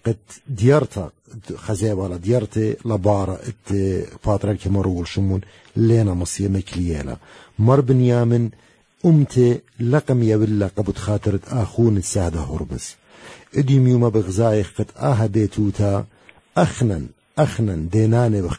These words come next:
قەداهە بێتوتەت مجد. ئەپن ئینە ئاتوڕایە. ئێ ئاها بێتوتە ئینە ئەخنن گارێک مەقروخ لە ئیقارن بتخەرتە الداهە یومە قەدیشە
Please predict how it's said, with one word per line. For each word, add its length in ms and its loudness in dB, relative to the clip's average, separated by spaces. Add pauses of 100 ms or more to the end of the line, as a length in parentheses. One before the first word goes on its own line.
قەداهە 460 0
بێتوتەت 500 -4 (100)
مجد. 320 -2
ئەپن 300 2 (120)
ئینە 260 2
ئاتوڕایە. 680 -4 (640)
ئێ 80 -4 (100)
ئاها 340 2
بێتوتە 380 -4 (120)
ئینە 200 2 (140)
ئەخنن 440 2 (240)
گارێک 440 2 (120)
مەقروخ 440 -2 (120)
لە 60 -4 (120)
ئیقارن 580 -2 (440)
بتخەرتە 760 -2 (500)
الداهە 380 0 (100)
یومە 240 -2
قەدیشە 540 -4